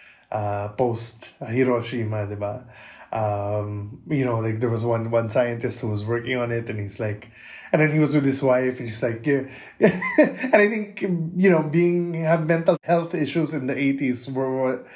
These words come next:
di ba, people weren't so open about it, but the, the wife was like, "Yeah, you were depressed. No, you really couldn't,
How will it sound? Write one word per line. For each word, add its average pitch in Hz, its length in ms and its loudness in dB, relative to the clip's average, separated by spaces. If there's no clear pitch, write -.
di 170 60 4
ba, 147 360 6
people 170 220 2
weren't 147 300 0
so 156 120 0
open 135 300 -2
about 143 340 0
it, 185 220 -6
but 135 120 0
the, 135 240 4
the 139 140 2
wife 139 320 2
was 123 180 -6
like, 120 260 0
"Yeah, 202 140 6
you 185 140 4
were 240 140 2
depressed. - 680 0
No, 185 180 6
you 160 180 0
really 202 200 0
couldn't, 143 360 -2